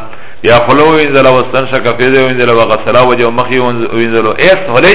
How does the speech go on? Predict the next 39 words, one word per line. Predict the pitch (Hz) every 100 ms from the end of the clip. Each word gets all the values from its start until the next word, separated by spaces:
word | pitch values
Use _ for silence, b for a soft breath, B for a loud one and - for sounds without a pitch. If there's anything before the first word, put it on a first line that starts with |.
| 196
چې | 220
وینځي، | 214 202 185 - - B B
خولې | 123 160 196 185
چې |
و | 185 208
ده | 196
چپانه | 165 147 147 175 190
د | 175 160
لستینې | - 208 214 190 151
چې | 143
کول، | 139 160
خو | 160
د | 156 143
لستینې | 139 151 185 190
داسې | 185 185 226 196
چې | 175 -
تانګ | 190 190
وي | 170
نه | 170
چکېدل | - - 151 151 156 156
کنه | 123 107 90
شام. | 98 92 - B B B
بیا | 131 165
دې | 214
وجه | 226 220 185
نه | 156 131
رسول | 123 165
مبارک | 170 147 147 143
د |
لستینې | 123 117 - 170 170
وکښل | 156 170 - 113 98
کنه، | 92 123 143 - B B 107
دې | 180
له | 190 160
کیږي | 190 180 165
لوس | 151 151
ته | 147
کیندر | 135 135 123 101
جواب | 98 107